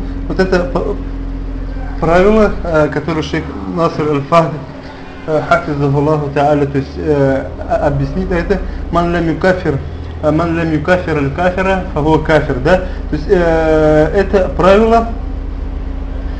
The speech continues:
э, как, э, шейх в этом объяснит, «лейса аль-итляк». Да, то есть, э, «ман лям юкафир аль-кафир», то есть, тот кафир, который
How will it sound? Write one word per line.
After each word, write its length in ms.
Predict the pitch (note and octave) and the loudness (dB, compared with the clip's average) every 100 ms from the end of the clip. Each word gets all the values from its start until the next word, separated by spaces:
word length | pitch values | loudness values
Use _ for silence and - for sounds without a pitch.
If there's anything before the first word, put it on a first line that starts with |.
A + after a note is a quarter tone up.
| - - | -6 -4
э, 260 | F3 E3 D#3 | 0 0 0
как, 140 | F3+ - G#3 | -2 -2 -2
э, 140 | E3+ | 0
шейх 200 | E3+ E3 | 0 -2
в 80 | E3+ | -2
этом 280 | E3+ E3 E3 | -2 -2 0
объяснит, 440 | C#3+ - F#3 D3 | 0 0 -2 0
«лейса 320 | D3+ F3 - | 0 0 0
аль-итляк». 580 | E3 D#3+ D3+ D3 D#3 B2 - - - - - | 0 2 0 2 2 0 -2 -6 -6 -6 -2
Да, 140 | E3 | 0
то 120 | - | 0
есть, 120 | D#3 F3 | -4 0
э, 380 | D#3+ D#3 D3+ | 4 6 4
«ман 240 | D3+ F3+ F3+ | 2 2 2
лям 160 | F3+ | 2
юкафир 360 | D3+ G3 F3+ F3+ | 2 2 2 0
аль-кафир», 420 | D#3+ C#3+ G3+ G#3 | 0 2 2 2
то 120 | F3+ D3 | -2 -2
есть, 120 | - | 2
тот 160 | G#3 G#3 - | 2 2 2
кафир, 300 | G#3 G#3 F#3+ | 2 2 0
который 460 | E3 F3+ F#3 F3+ | -2 0 0 0